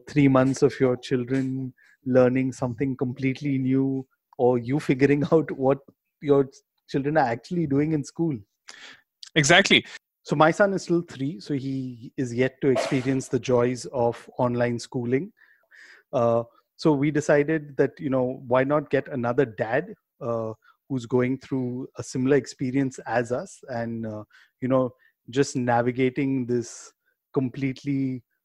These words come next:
Speaker 1: uncharted territory of online schooling, which I think, if I may say, is not just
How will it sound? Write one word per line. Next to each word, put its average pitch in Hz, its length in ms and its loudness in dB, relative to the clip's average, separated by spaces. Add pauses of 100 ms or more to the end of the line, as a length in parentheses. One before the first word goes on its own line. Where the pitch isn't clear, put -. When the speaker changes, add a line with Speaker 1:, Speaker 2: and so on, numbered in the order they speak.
(360)
Speaker 1:
uncharted 139 680 4
territory 127 500 0
of 131 160 0
online 123 340 -2
schooling, 135 520 -4
which 131 200 -4
I 131 100 -2
think, 143 240 -4 (120)
if - 140 2
I 143 100 6
may 151 140 2
say, 156 200 0
is 135 160 -2
not 135 220 0
just - 300 -10